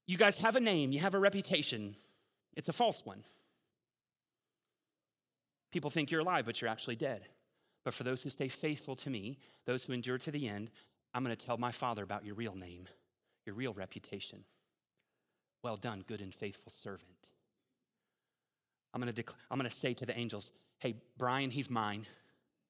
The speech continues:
Right? Doris, she's mine. Ruth, she's mine. Right? Gabe, he's mine."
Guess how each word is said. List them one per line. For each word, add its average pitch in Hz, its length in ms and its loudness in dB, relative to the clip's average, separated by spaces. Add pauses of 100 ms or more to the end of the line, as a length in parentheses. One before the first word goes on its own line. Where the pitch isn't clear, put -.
(2500)
Right? 113 280 -4
Doris, 135 420 2
she's 139 240 -2
mine. 117 400 0 (1400)
Ruth, 139 300 2
she's 147 240 -2
mine. 127 420 2 (1400)
Right? 135 280 0 (280)
Gabe, 135 300 4
he's 151 220 0
mine." 143 380 2